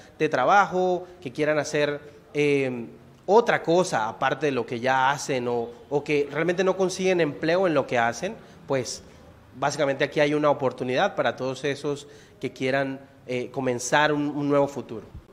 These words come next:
Una ventaja clave de nuestro curso es que, pues, no tienes que invertir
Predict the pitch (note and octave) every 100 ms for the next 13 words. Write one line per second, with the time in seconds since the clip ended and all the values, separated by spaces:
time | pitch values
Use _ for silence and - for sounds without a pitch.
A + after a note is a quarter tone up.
0 | - A3 C4 G3+ C3 - D#3 F3+ G#3 G#3
1 | - - C#3+ C#3+ D#3+ F#3+ G3 D3 B2 A2
2 | A2+ - C#3+ E3 - G#3 C#3 C3+ F3+ F3
3 | - - - - - E3+ F3+ G3 G#3+ G#3
4 | E3+ C#3 C#3+ E3 E3+ -